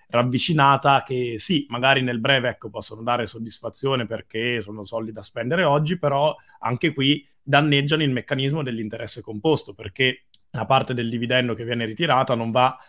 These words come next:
ad accumularsi nei, nei rendimenti degli anni successivi e quindi intacca una parte del rendimento, che è il motivo per cui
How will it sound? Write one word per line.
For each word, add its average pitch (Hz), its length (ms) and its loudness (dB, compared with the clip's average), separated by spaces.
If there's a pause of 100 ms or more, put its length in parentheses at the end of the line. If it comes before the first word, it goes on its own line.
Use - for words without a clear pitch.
ad 117 140 -8
accumularsi 120 720 0
nei, 110 280 -8
nei 113 120 -8
rendimenti 117 480 -4
degli 117 180 -2
anni 117 160 -2
successivi 131 640 0
e 107 40 0
quindi 120 320 -2 (240)
intacca 123 440 0
una 113 100 -2
parte 120 300 -4
del 107 120 -4
rendimento, 117 600 -4
che - 100 -18
è 120 60 -10
il 113 100 -6
motivo 120 380 -4
per 113 240 -6
cui 120 440 -2